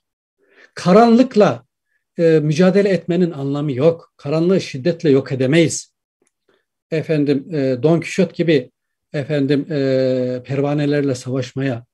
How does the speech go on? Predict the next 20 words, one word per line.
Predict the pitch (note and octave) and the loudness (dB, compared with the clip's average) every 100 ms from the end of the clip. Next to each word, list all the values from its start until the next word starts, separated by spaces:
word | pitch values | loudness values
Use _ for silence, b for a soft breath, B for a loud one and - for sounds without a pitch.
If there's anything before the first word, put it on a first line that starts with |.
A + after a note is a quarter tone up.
| _ | _
gerek | - B2 B2+ - | -8 -8 -6 0
yok. | F3+ - - _ _ _ _ _ _ _ _ _ - | 0 0 -18 _ _ _ _ _ _ _ _ _ -10
E, | C#3+ C3+ C3 B2+ | -6 -4 -4 0
bir, | E3+ E3 A3 | -2 -2 -6
e, | D#3 D3 C#3+ C#3 C#3 C#3 | -2 0 0 0 -4 -6
makalesini | C3 C#3 D#3 D#3+ D#3+ G3 | -6 -4 -2 -2 -2 -2
hatırladım | C#3+ C#3+ - B2 A#2+ A2 | -2 -4 -6 -6 -6 -12
şimdi, | - A#2+ A2+ | -12 -10 -10
e, | B2 C#3+ A#2+ A2+ G#2+ G#2+ A2 | -14 -14 -14 -12 -14 -16 -16
gazetede | A#2+ B2 B2 B2 A#2+ | -10 -8 -8 -10 -12
çevirdiğimiz. | A#2+ C3 B2 A2+ B2 E3+ C4 - _ _ b b b b b b _ _ _ _ _ _ _ _ _ E3+ | -10 -8 -8 -6 -6 -4 -6 -10 _ _ b b b b b b _ _ _ _ _ _ _ _ _ -8
E, | C3+ | 0
batılın | E3+ A3 - B3 A3+ | 2 2 2 4 4
yaşama | F3+ - F3+ C#3 | 2 2 0 0
hakkı. | C3+ - A2 _ _ _ _ _ _ - | -6 -10 -20 _ _ _ _ _ _ -6
İlk | A#3 A3 | -4 -2
en-, | G#3 F#3 F3+ - | 0 0 -2 -8
etapta | E3 F3+ E3 A3 | -6 -6 -6 -8
çok | - A#3 - | -8 -10 -10
böyle | - D#3 E3+ F3+ F#3 - | -18 -8 -6 -4 -6 -8